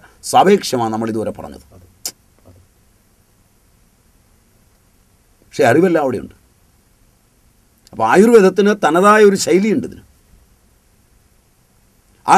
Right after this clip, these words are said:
Speaker 1: ശൈലിയെ അവലംബിച്ചുകൊണ്ട് പദാർത്ഥ വിജ്ഞാനം, ദ്രവ്യവിജ്ഞാനം മുതലായവയെ മുഴുവൻ പഠിച്ചെടുക്കുക.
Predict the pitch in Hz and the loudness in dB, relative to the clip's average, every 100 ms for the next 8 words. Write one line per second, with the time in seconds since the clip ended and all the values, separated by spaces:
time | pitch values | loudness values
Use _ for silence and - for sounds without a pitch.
0 | 202 139 170 240 262 214 160 151 135 120 | 2 2 4 6 6 6 4 2 -4 -8
1 | 85 82 - - _ _ _ - 123 170 | -12 -12 -14 -18 _ _ _ -8 0 2
2 | 196 180 160 - 98 123 - _ _ 117 | 4 2 0 -4 -8 -8 -12 _ _ -2
3 | 156 185 202 131 101 95 117 - _ _ | 2 4 2 0 -6 -8 -8 -14 _ _
4 | _ _ _ _ _ _ _ _ _ _ | _ _ _ _ _ _ _ _ _ _
5 | _ _ _ _ _ _ 110 131 139 139 | _ _ _ _ _ _ -6 -2 -2 -4
6 | 127 117 110 107 107 92 104 | -6 -6 -8 -10 -14 -18 -20